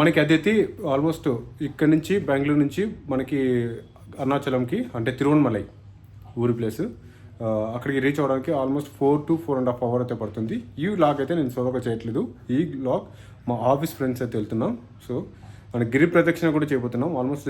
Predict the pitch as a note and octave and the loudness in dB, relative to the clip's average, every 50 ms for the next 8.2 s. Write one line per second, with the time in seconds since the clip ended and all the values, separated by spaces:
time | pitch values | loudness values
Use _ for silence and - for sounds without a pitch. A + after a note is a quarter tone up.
0 | - - D3 C#3+ - - E3 E3+ D#3 D#3+ D#3 D3+ D#3+ D#3 D3 - D3 C3 B2 A#2+ | -4 -4 -4 -6 -4 -2 0 0 2 2 2 2 2 0 0 0 0 0 0 0
1 | A#2 A2 G#2 C#3+ A3 B3+ - - - - - - - - - - C3 B2 C3+ D#3+ | -2 -2 -2 -2 -2 -4 -6 -12 -20 -20 -20 -20 -20 -10 -4 0 2 4 4 6
2 | E3+ D#3+ D#3 D3+ - E3 D#3+ C3 C3 C#3 C#3+ - D#3+ D3+ E3+ E3 - D3 C3+ C3 | 6 4 4 4 2 2 2 2 0 -2 0 0 0 0 0 -2 -4 -6 -6 -4
3 | C3 C3 A#2 A#2 A#2 C#3+ G#3 B3+ - - - - A#2+ B2 C3 C#3 D3+ D3+ C3+ C3+ | -4 -2 -2 -2 -2 -4 -4 -6 -8 -12 -14 -10 -8 -4 -2 -2 -2 -2 -2 -2
4 | D3 C#3+ C#3+ D3+ D3 D3 - C3+ C3 C3+ C3+ B2 - - - C#3+ C#3+ F#3 G3+ F#3 | -2 -2 -2 -2 -4 -4 -4 -4 -2 -2 -2 -4 -8 -8 -6 -2 0 2 2 2
5 | D#3 D3 D3 D3 C3 C3+ D3 D3 C#3 - - B2 B2 B2+ B2 C3 C3+ C3 - C#4 | 4 2 2 2 0 0 -2 -4 -6 -10 -6 -2 -2 -2 -2 -2 -4 -4 -6 -8
6 | D4 - - - - - A2+ B2 D3 E3 - - C3+ C3 C#3 C#3+ C#3 C#3+ D3 C3+ | -10 -12 -16 -20 -12 -4 -2 0 0 0 0 -2 -2 -2 0 -2 0 0 -2 -2
7 | C3 - E3+ D#3+ - - - B2+ A2 G#2+ G2 F#2+ G#2 G2 G2 G2+ - - - - | -2 -2 -4 -4 -4 -4 -2 -2 -2 -2 -4 -6 -8 -10 -10 -12 -14 -14 -10 -8
8 | A#2 G#2 - - | -8 -6 -6 -8